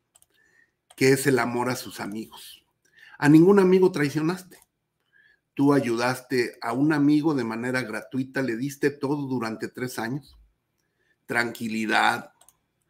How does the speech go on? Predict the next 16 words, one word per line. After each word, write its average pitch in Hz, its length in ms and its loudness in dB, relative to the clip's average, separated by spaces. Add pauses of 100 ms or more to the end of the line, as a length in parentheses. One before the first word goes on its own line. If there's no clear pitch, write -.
(200)
tu 143 140 0
tranquilidad, 117 840 -2
tu - 200 -4
paz, - 380 -4
tu - 160 -6
programa, 104 640 -6 (380)
porque 127 180 -6
ahora 151 160 6
ya 147 140 4
sabemos 139 560 2
qué, 135 380 0 (480)
qué 151 160 2
tan 151 260 4
estresado 127 640 -2
te 117 120 -6
traían. 113 640 -8